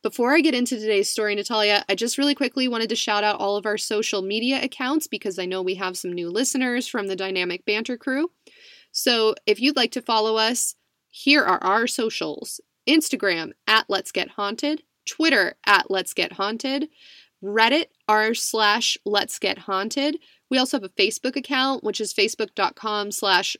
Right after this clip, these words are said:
Let's Get Haunted. And we have a YouTube channel, youtube dot com forward slash C forward slash Let's Get Haunted.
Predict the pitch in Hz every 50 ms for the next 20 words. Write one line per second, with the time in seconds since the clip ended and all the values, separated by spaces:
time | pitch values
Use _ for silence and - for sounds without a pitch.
0 | _ _ 190 202 196 190 - - - 190 185 - 175 175 202 202 214 208 - 285
1 | 269 277 311 311 - _ - - - _ _ _ - 226 240 254 262 262 254 254
2 | 220 - 185 185 196 196 220 254 254 - - 269 220 - - 262 247 240 240 233
3 | 233 226 - 190 202 233 220 - - 247 208 190 220 208 - - - 220 208 208
4 | 202 208 202 208 214 - - 440 208 202 - - 196 - - 208 190 185 214 -
5 | - - - 254 240 240 240 240 - - 220 196 202 202 202 196 - - - 190
6 | 180 180 180 180 180 - - - - _ 185 180 180 - - - - - 185 170
7 | 165 - - - - 170 165 165 175 170 - - - - - - 185 -